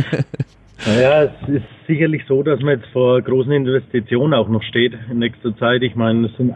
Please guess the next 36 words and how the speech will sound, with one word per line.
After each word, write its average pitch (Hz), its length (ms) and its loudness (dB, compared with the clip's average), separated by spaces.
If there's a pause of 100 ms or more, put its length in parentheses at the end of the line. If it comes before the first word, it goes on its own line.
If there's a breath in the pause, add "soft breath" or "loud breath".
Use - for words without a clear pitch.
einige 127 220 -6
Bestellungen 123 520 0
eingegangen, 120 680 0
wo 117 100 0
man 113 140 2
das 110 100 -8
Rohmaterial 101 680 0
dafür 107 320 -2
erst 107 180 -4
einmal 110 180 0
ordern 107 300 0
muss, 120 220 2 (1120)
wo 107 100 0
wir 110 80 2
in 110 220 -2
Vorleistung 117 460 -2
gehen 110 200 2
müssen. 117 380 0
Wie 117 180 2
das 117 260 -4
Ganze 117 440 0
noch 113 180 0 (240)
realisiert 113 640 0
wird, 117 160 -2
ist 117 140 -2
noch 107 160 0
nicht 113 240 -2
ganz 113 240 0
so 123 100 0
sicher. 131 380 0 (1080)
Ob's 92 220 -6 (880)
über 113 300 -2
Eigenmittel 117 580 2
oder 107 200 0
je 107 160 0
nachdem, 110 500 -2